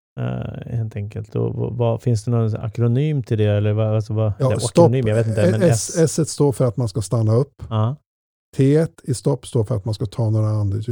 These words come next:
Speaker 2: eh, andetag.
Speaker 1: Ja.
Speaker 2: O så, står för att man ska observera och sätta ett namn på det man känner.
Speaker 1: Ja.
Speaker 2: Och P då i stopp står för att man ska planera nästa drag.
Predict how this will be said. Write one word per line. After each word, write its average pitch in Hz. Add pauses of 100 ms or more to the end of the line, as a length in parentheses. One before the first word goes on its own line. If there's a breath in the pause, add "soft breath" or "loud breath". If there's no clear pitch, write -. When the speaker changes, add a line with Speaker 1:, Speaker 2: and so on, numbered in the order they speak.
(160)
Speaker 2:
eh, 120
andetag. 107
Speaker 1:
Ja. 113 (400)
Speaker 2:
O 143
så, 143 (260)
står 123
för 127
att 110
man 117
ska 120
observera 123
och 117
sätta 117
ett -
namn 117
på -
det 107
man 113
känner. 113 (200)
Speaker 1:
Ja. 110 (340)
Speaker 2:
Och -
P 143
då 98
i 101
stopp 95
står 110
för 107
att 95
man 110
ska -
planera 113
nästa 104
drag. 101